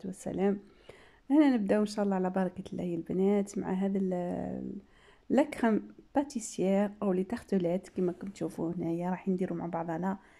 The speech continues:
لي تارتلات. آه، حبيت نوريكم، آه، لا كريم باتيسيير، آه، اللي تنباع، آه، يعني جاهزه، اللي ما عندوش الوقت ومش قادر ي-،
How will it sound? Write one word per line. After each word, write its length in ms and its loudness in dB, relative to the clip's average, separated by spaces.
لي 180 6
تارتلات. 840 -2
آه، 360 4
حبيت 340 -2
نوريكم، 440 2
آه، 220 4
لا 120 2
كريم 280 0
باتيسيير، 600 -2
آه، 360 2
اللي 240 4
تنباع، 640 0
آه، 720 -2
يعني 320 0
جاهزه، 500 -2
اللي 360 4
ما 120 6
عندوش 300 0
الوقت 440 0
ومش 200 -2
قادر 300 0
ي-، 520 -2